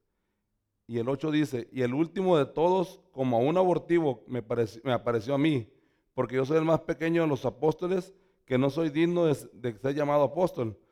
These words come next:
porque seguí, porque perseguía la iglesia de Dios. Pero por la gracia de Dios yo soy lo que soy, y su gracia no ha sido en vana para conmigo. Antes he trabajado más que todos ellos, pero no yo, sino la gracia de Dios conmigo.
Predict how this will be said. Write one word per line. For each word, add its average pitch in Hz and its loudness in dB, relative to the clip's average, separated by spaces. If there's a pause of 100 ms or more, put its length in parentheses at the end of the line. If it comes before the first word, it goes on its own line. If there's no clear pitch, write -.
(280)
porque 127 -4
seguí, 147 -6
porque 135 -2
perseguía 123 -2
la 170 0
iglesia 143 -2
de 135 0
Dios. 160 -2 (720)
Pero 127 0
por 127 -6
la 123 2
gracia 156 2
de 170 4
Dios 160 2
yo 160 -2
soy 165 0 (100)
lo 151 0
que 123 -10
soy, 127 0 (300)
y 123 -8
su 131 -12
gracia 143 0
no 160 2
ha 156 -2
sido 160 -2 (180)
en 123 -4
vana 151 0
para 131 0
conmigo. 123 -2 (440)
Antes 143 -2
he 156 -2
trabajado 151 0
más 165 2
que 165 -6
todos 156 -2
ellos, 190 -2 (500)
pero 123 0
no 143 2
yo, 175 4
sino 131 -2
la 117 -2
gracia 135 -2
de 127 0
Dios 143 -2
conmigo. 131 -4